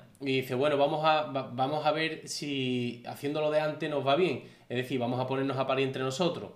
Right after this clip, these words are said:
Primero ha empezado con Carmen Alcaide y luego con Lidia Lozano. "Que me invitaste un día a tu casa en la época del año dos mil no sé qué, dos mil y poco, en la época de los mensajes S M S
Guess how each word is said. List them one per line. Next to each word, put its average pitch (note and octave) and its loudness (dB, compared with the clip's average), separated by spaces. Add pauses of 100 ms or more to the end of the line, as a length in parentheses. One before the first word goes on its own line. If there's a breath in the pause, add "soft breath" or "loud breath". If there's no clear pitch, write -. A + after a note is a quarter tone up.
(500 loud breath)
Primero C#3 4
ha D#3 6
empezado D#3 2
con A#2+ 2
Carmen D3+ 4
Alcaide D#3 2
y C3 0
luego C#3 2
con D3+ 2
Lidia B2+ 2
Lozano. A#2+ 4 (360 loud breath)
"Que B2+ 0
me C3+ 2
invitaste C#3+ 0
un D3 -4
día C#3+ 0
a - -2
tu C#3 -4
casa B2+ 2
en B2+ 0
la B2 4
época B2+ 0
del B2 0
año B2 0
dos A#2+ -2
mil A#2+ -2
no A#2+ -2
sé A#2 -6
qué, B2 -2
dos A#2 -4
mil A#2+ -2
y A#2+ -4
poco, C3 -2 (360 loud breath)
en B2 0
la A#2+ 8
época B2 0
de C3 2
los B2 0
mensajes A#2+ -2
S B2+ -6
M A#2 -2
S C3 0